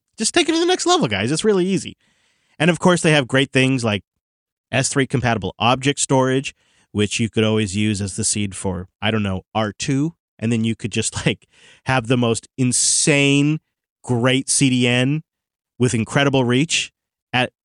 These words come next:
great prices. Oh, and by the way, Linode, thirty to fifty percent cheaper than the hyperscalers out there. But there's a lot of ways you can host,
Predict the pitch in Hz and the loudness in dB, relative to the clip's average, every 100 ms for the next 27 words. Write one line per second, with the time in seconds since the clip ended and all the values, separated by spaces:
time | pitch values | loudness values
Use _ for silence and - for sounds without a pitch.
0 | - 113 113 120 139 - 117 110 147 165 | -6 -2 0 0 -2 -2 0 0 -2 -4
1 | - _ _ - 143 143 151 131 127 123 | -8 _ _ 0 4 4 2 2 0 0
2 | 120 120 117 113 113 117 123 113 101 - | 2 0 0 0 -2 0 0 0 -2 -6
3 | - 104 - 95 - 98 98 98 95 87 | -8 -8 -8 -6 -8 -8 -6 -6 -8 -8
4 | 90 - - - - 80 - - - - | -8 -8 -12 -12 -12 -12 -12 -14 -16 -18
5 | _ _ _ _ _ _ _ _ _ _ | _ _ _ _ _ _ _ _ _ _
6 | _ _ _ _ 175 196 202 196 254 175 | _ _ _ _ 2 4 4 4 4 4
7 | 170 147 143 113 98 107 - - - | 4 2 0 -2 -2 -4 -4 -12 -12